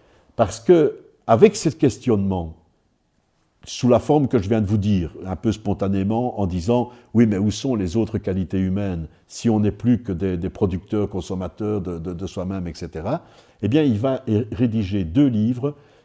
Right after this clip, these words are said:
il va retourner voir chez les philosophes grecs de l'Antiquité tout ce qu'il peut y avoir de dimension éthique par rapport au souci de soi-même.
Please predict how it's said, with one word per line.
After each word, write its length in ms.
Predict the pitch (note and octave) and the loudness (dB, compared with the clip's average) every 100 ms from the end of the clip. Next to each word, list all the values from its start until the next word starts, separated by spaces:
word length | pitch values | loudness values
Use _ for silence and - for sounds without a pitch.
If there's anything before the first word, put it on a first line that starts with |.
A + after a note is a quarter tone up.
| - | -2
il 100 | G#2 | 0
va 140 | A2+ | 0
retourner 840 | - A3 A#3 F3+ D3 C3+ A2+ F2 - _ _ | 4 4 4 2 2 2 2 0 -6 _ _
voir 640 | E2+ A2+ C#3+ B2+ G#2 F2 - - | 0 6 6 6 2 -2 -8 -16
chez 320 | - - F3+ | -8 4 6
les 80 | D3 | 6
philosophes 540 | - B2 G#2 G#2+ F2 | 2 2 2 2 -2
grecs 400 | F2 B2 A2+ - _ _ _ | -2 -2 -2 -6 _ _ _
de 80 | F2 | 0
l'Antiquité 840 | G#2+ G#2+ G#2+ F#2 G2 - B2 D#3 - _ _ _ _ _ - | 2 2 0 -2 -2 0 0 0 -6 _ _ _ _ _ 2
tout 120 | G3+ | 2
ce 200 | F#3+ D3+ | 4 0
qu'il 300 | A#2 A#2+ G#2+ | 0 0 -2
peut 180 | B2 A#2 | 2 2
y 80 | G#2 | 2
avoir 260 | F2+ A#2+ | 2 0
de 120 | G#2+ | 0
dimension 680 | F#2 G#2 G2+ F#2 - A#2 A2+ A2 | 0 0 0 -4 -4 -4 -4 0
éthique 540 | A2+ G#2 A2+ G#2+ - _ _ _ _ _ _ _ | 0 0 -4 -6 -12 _ _ _ _ _ _ _
par 220 | E3 C#3+ | 2 2
rapport 680 | A#2 A#2 - A#2+ A#2+ B2+ B2 _ _ _ _ | 0 -2 0 0 2 0 -6 _ _ _ _
au 100 | G#2+ | 0
souci 440 | G2+ - B2 - A#2+ | 0 0 0 0 -4
de 60 | |
soi-même. 520 | - G2 E2 D2+ D2 | -4 -6 -4 -8 -12